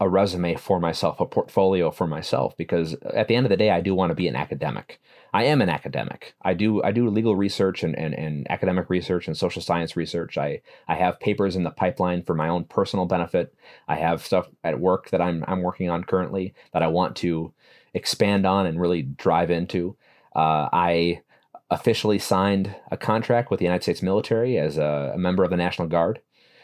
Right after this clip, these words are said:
Um, for those of you who don't know, I live in Virginia, and, uh, I,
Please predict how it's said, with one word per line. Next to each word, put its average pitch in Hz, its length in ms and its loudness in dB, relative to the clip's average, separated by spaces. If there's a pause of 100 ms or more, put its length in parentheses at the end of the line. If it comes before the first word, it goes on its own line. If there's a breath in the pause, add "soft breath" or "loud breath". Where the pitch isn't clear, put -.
(220 soft breath)
Um, 71 460 -4 (420)
for - 100 0
those 107 200 0
of 101 60 0
you 98 100 2
who 92 60 0
don't 95 220 0
know, 82 160 -2
I 82 180 2
live 87 260 0
in 76 320 -6 (100)
Virginia, 90 680 -2 (100)
and, 78 420 -4
uh, 69 500 -4
I, 82 480 -2